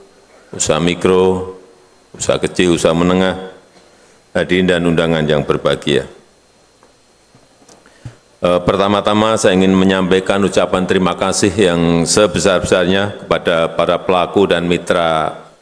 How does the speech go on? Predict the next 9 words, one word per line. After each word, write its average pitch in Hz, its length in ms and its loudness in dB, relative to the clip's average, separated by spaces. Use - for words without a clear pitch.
U 92 80 2
M 95 240 2
K 95 160 0
M 107 80 -2
yang 90 320 0
telah 92 320 -2
menjadi 107 880 -2
penopang 117 1040 -4
ekonomi 107 880 0